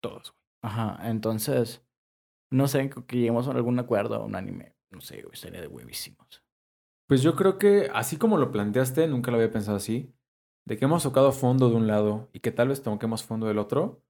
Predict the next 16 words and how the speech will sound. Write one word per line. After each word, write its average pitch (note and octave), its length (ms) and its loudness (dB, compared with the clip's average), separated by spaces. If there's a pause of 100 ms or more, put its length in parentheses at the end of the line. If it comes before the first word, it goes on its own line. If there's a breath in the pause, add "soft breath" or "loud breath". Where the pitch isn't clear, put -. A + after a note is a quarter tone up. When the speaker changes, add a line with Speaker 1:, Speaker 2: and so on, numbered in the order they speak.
(540)
Speaker 1:
pues - 200 -10
igual A2+ 340 0
y A#2+ 200 -2 (880)
se B2 120 -8
haga A2+ 140 0
la, G#2 520 -6 (320)
la G#2 140 -4
síntesis D#3 680 -2 (560)
y A2 100 -12
se - 100 -6
arma A2 200 0
algo G#2+ 160 -6
chido, E2+ 380 -8
güey. - 140 -12
Speaker 2:
Sí, B2+ 280 -2
güey, G#2 260 -2